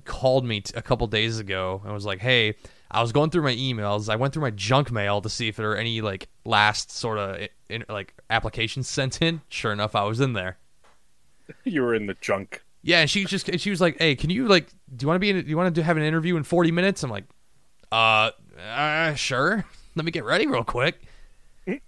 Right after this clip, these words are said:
Speaker 1: That went actually pretty well, 'cause then this morning I had another one. So, and now I think within the next two weeks I might hear something. I think it's gonna be, like, similar to Gabby, where I have a third interview, or, or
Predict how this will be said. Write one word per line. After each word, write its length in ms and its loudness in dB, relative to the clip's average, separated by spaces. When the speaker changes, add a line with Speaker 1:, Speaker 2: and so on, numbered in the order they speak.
Speaker 1:
That 180 4
went 180 0
actually 280 -2
pretty 160 0
well, 220 0
'cause 120 -2
then 340 -4
this 160 -4
morning 240 2
I 20 2
had 80 4
another 260 6
one. 200 -2
So, 300 -8
and 80 -6
now 160 2
I 80 2
think 300 -4
within 260 -2
the 80 -4
next 200 -4
two 120 -4
weeks 240 -6
I 60 -4
might 240 -6
hear 480 -6
something. 440 -8
I 80 -4
think 120 0
it's 80 -2
gonna 140 0
be, 80 2
like, 160 -2
similar 300 -4
to 60 -8
Gabby, 340 -2
where 100 -2
I 60 -2
have 120 -4
a 40 -6
third 400 -4
interview, 360 -6
or, 200 -12
or 180 -12